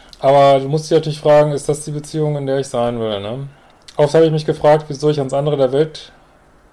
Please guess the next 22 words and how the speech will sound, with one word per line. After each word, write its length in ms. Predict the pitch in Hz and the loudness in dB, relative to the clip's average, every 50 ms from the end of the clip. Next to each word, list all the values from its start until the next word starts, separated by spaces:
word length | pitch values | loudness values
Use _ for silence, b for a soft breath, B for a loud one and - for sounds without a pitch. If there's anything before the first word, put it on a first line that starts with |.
| _ _ _ | _ _ _
andere 280 | - 143 151 156 143 139 | -4 -2 -2 0 0 0
Ende 140 | 139 139 143 | -2 0 0
der 120 | 135 127 | -2 0
Welt 180 | 127 143 151 147 | -2 -2 -4 -6
gezogen 400 | 135 - - - 151 147 147 143 | -10 -10 -6 -6 -4 -4 -4 -6
bin, 160 | 139 139 135 | -6 -6 -6
wenn 120 | 135 131 123 | -6 -8 -8
jemand 260 | 123 127 131 127 127 | -6 -6 -6 -6 -6
mich 100 | 120 - | -8 -8
so 100 | - 127 | -10 -6
behandelt. 400 | 120 117 110 113 110 107 101 98 - B B B B B B B B B B B B B B B B - _ _ | -4 -4 -4 -4 -6 -6 -8 -10 -10 B B B B B B B B B B B B B B B B -20 _ _
Ja, 200 | 143 139 123 113 | 2 2 2 2
das 240 | - - 120 - - | 0 -2 -8 -8 -8
kannst 220 | - - - - | -8 -8 -6 -4
du 60 | 185 175 | -4 -4
auch 140 | 190 185 | -4 -4
in 120 | 208 202 165 - - | -4 -8 -8 -2 -2
Deutschland 460 | 175 160 - - - - 165 143 - - | -2 -2 -2 -6 -6 -6 -6 -6 -8 -8
<laughs> 40 | - | -8
haben, 140 | 180 - - - - 156 - - | -8 -8 -8 -10 -12 -12 -10 -10
das 100 | 143 - | -12 -12
stimmt. 380 | - - - - - 151 - | -12 -14 -14 -14 -14 -14 -14